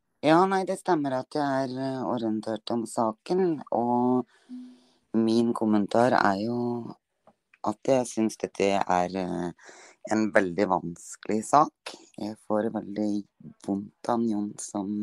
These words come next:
menneske, samtidig som jeg har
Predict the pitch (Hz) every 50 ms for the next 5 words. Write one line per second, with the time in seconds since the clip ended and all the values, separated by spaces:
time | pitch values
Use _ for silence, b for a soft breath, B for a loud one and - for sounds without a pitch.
0 | 110 104 98 92 98 95 85 - - - - - - - _ _ b b b b
1 | b b b b b b b b b _ - - 147 143 147 139 - 117 113 101
2 | 120 117 - - 139 139 139 139 135 127 120 117 120 123